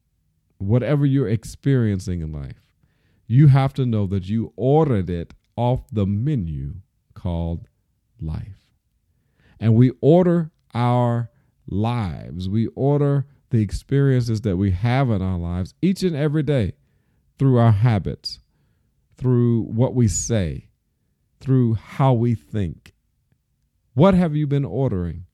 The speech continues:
off the menu of life? And so let's get into these five strategies or these five ways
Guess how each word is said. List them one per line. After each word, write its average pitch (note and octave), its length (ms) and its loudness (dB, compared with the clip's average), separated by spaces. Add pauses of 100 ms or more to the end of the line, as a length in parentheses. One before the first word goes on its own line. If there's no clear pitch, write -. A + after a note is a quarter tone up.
(640)
off G2 200 -4 (100)
the F2+ 140 -4
menu F2+ 600 -6 (640)
of E2 440 -4 (580)
life? E2 640 -8 (640)
And D3+ 100 4
so G3 120 6
let's A3+ 260 2
get F#3+ 180 6
into E3+ 320 4
these D3 580 4 (160)
five D#3+ 840 2 (300)
strategies C#3 920 0
or A2+ 100 -2
these A#2 240 0
five C3+ 560 -2
ways G#2 800 0